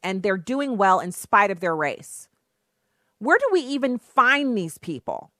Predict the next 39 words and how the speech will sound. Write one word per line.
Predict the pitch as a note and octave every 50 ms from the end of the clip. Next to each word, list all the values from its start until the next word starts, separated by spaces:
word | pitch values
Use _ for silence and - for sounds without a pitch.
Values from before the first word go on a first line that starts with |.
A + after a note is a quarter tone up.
| _ _ _ _
It's | - - F3+
Donnelly. | E3+ A3 G#3 G3+ G3+ G3 F3 D3 A#2+ E2+ D#2+ F2 - -
Um, | - D#3+ D#3+ D#3+ D3+ D3+ C#3+ B2 D3+ - _ _ _ _ _ _ _ _ - - _ _ _ _ _ _ _ _ _ _ _ -
who, | C#3+ _ _ - - - - _ -
it's, | F3+ F#3 - - - - - _ _ _ _ _ _ _ _ _ _ _ _
he's | - A#3 A3 G3
a, | G#3+
he's | - G3+ G3
a | F#3 F3
Democrat | F#3 G3+ G3+ F#3+ F3+ - F3+ D#3 D#3 -
running | E3+ E3+ E3+ E3+ E3+
for | - E3+ E3
office. | D#3+ E3 - D#3 -
"Some | - F#3+ F3+
of | F3+
my | F3 E3
staff | E3+ - - E3 D#3+ E3 -
are | E3
minorities, | D3+ D3+ D#3 D#3 D#3+ D#3 D3 D3+ C#3+
but | _ - D#3 D#3 D#3 - - - _ _ _ _ _ _ _ _ -
they | -
do | C#3+ D#3 D#3 D3+
an | D3
amazing | C#3+ C#3 C#3 C3+ C3 - C3 B2+
job." | B2 C#3 B2+ - A1+ - - - _ _ _ _ _ -
You | F#3+ F#3
know, | E3+ D#3 -
after | D#3+ F3+ F#3+ - G#3+
listening | G3+ G#3+ A#3 - C#4+ B3+
to | A#3+
Hillary | A3+ A#3+ A3 A3 G#3 G3+
Clinton | - A#3 C#4 - B3+ G3
talk, | F#3+ G#3 F#3 F3 F3+ -
you'd | G3 F#3 F3 -
think | G3 F#3 F3+ - _ _ _ _ _ _ _ _
he | _ - G#3
would | F#3 F#3 E3+
have | F3 E3+
maybe, | F#3+ F3+ F3+ F3 F3+ F3+ F3 E3+ E3+